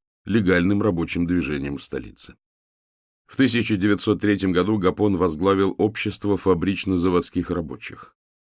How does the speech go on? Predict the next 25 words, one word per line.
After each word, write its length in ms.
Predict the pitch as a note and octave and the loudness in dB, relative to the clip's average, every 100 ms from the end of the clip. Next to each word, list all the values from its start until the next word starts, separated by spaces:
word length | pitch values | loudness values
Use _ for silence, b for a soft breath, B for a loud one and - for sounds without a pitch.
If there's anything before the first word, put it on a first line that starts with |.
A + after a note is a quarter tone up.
| _ _ - | _ _ 0
После 280 | G#3 G2+ | 2 4
опалы 400 | G#2+ - G#2+ F2 | 2 2 0 0
Зубатова, 560 | C#2+ D#2+ C#2 D2+ F#2+ G2 | -4 -6 -4 -4 -4 -4
когда 300 | - E2 E2+ | -4 -2 -2
курс 300 | - E2+ - | -2 -8 -4
правительства 760 | - F2+ F2 E2+ E2 - E2 D#2 | 0 0 0 -2 -4 -2 -2 0
в 100 | E2 | 0
рабочем 460 | G2 F#2+ F#2 F#2 | 2 2 0 0
вопросе 520 | E2+ F2+ - F2+ - D2 | 0 0 0 -2 -2 -6
изменился, 640 | C2+ C#2 D2 F2 - A2+ _ _ _ _ - | -6 -6 -4 -6 -8 -10 _ _ _ _ -2
проповедник 580 | G#2+ A#2+ D3+ D3 C#3 | 2 4 2 2 0
внезапно 440 | A2 A2 A2 A#2 A2 | 2 2 2 0 -2
оказался 520 | G2 F#2 A2 - G#2+ | 0 0 0 0 -2
фактически 640 | F#2 F#2 - G#2 G#2+ - G2+ | 0 -2 -2 -4 -6 -2 -2
бесконтрольным 1000 | E2+ G2+ - G#2 G2+ F#2+ A#2+ A#2 F#2+ F2 | 0 0 0 0 0 0 0 2 2 2
лидером 380 | G2+ G#2 G2+ F#2+ | 2 4 2 2
массовой 540 | E2+ F2+ - F2+ F2 | 0 0 0 0 0
организации. 760 | E2+ F#2 G2+ G2 F#2 - - - _ _ _ _ - | 2 0 0 -2 -4 -6 -12 -18 _ _ _ _ -2
В 80 | F2+ | 2
ней 220 | F2+ F2 | 2 0
состояло 480 | F2+ E2 D2 D2+ D2+ | -4 -4 -4 -2 -4
около 300 | D2+ D#2+ C2+ | -4 -6 -4
двадцати 500 | E2+ F2+ - F2 E2+ | -2 -2 -4 -4 -6
тысяч 380 | - D2+ B1 | -6 -10 -10
человек. 480 | - D#2 E2+ - - | -10 -8 -8 -10 -16